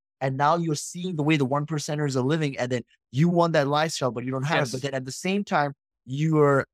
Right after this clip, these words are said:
Speaker 1: you're, like, not quite in the ninety-nine percent where, like, you're, like, right in the middle, like, you're in between. I, I know that I've experienced that myself. And I, or, like, wh-, what is, what is that experience like for you?
Speaker 2: You know, you know, you, they say your parents get smarter every day.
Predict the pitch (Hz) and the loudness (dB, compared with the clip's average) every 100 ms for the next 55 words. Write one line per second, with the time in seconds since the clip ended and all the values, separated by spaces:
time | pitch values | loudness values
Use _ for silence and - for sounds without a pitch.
0 | _ - 151 147 131 120 151 156 - 147 | _ 0 0 2 0 0 0 0 -4 2
1 | 147 147 139 131 131 135 131 127 127 - | 2 2 -2 0 0 0 -4 -6 -10 -4
2 | 143 117 _ 127 123 120 - _ - 127 | -2 -4 _ -2 0 -2 -6 _ -2 0
3 | 127 147 151 135 131 139 143 131 135 127 | 4 4 4 2 2 0 0 0 0 0
4 | 117 _ - 135 - 147 143 143 156 135 | -2 _ -4 -4 -2 -2 -2 -4 -6 -4
5 | 131 - _ _ _ - 139 127 156 190 | -6 -10 _ _ _ 0 0 2 0 2
6 | 190 139 123 151 143 - _ 131 - - | 0 2 2 2 0 -6 _ -16 -10 0
7 | 147 131 113 95 131 127 - 107 101 - | 4 4 0 -2 0 0 0 -6 -4 0
8 | 156 104 - _ _ 120 123 127 120 - | 2 2 -6 _ _ -8 -4 0 -2 -2
9 | 139 135 131 127 127 127 123 165 180 135 | -2 0 -2 -4 -6 -4 0 2 2 -2
10 | - - 156 143 135 135 123 - 135 120 | -8 -4 -2 0 0 -2 -4 -10 -12 -10
11 | - 117 - 107 - _ _ _ _ _ | -4 -6 -6 -20 -20 _ _ _ _ _
12 | _ _ _ _ _ _ - 175 175 170 | _ _ _ _ _ _ -10 -4 -4 -4
13 | _ 170 170 160 147 135 - 147 - 196 | _ -2 2 2 0 -4 -4 -6 -4 -6
14 | 156 - 185 135 139 135 160 147 127 123 | -6 -4 -6 -6 -12 -12 -8 -4 -4 -6
15 | 113 123 107 101 | -6 -8 -8 -14